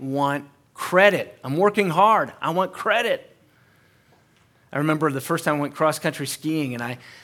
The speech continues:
I really thought about the idea of making one's mark because none of us knew how to cross-country ski, and we were wearing fifty-pound packs on our back, and so we made, we made our mark on the world for sure.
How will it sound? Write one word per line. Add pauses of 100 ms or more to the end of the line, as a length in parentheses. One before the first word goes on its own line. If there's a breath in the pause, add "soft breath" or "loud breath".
(120 loud breath)
I
really
thought
about
the
idea
of
making
one's
mark
because (180)
none
of
us
knew
how
to
cross-country
ski,
and
we
were
wearing (260 loud breath)
fifty-pound
packs
on
our
back,
and
so
we
made, (520 loud breath)
we
made
our
mark
on
the
world
for
sure.